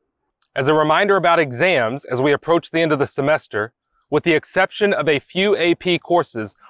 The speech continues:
we are not going to hold the traditional two-hour end-of-semester exams that would normally hold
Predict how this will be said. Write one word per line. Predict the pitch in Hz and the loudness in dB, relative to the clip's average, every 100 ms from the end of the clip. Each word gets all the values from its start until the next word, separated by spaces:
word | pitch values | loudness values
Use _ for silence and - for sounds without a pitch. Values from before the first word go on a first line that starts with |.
| - | -4
we | 139 | 0
are | 139 | 2
not | 135 156 185 147 | 2 2 2 0
going | 180 180 | -2 -2
to | 175 | -2
hold | 139 156 131 117 | 0 2 2 0
the | - | -8
traditional | - 127 151 - 127 117 - _ - | -6 -2 -2 -2 -2 -4 -6 _ -6
two-hour | 185 180 131 117 113 117 | 0 4 4 2 0 -2
end-of-semester | 151 165 160 175 143 135 - 139 | -2 -2 -2 -2 -2 -2 -2 -2
exams | 123 110 98 95 98 - - | -2 -4 -4 -6 -8 -16 -12
that | 127 120 | -6 -4
would | 117 | -2
normally | 131 143 160 165 | 0 2 2 0
hold | 131 127 113 113 | 0 0 2 0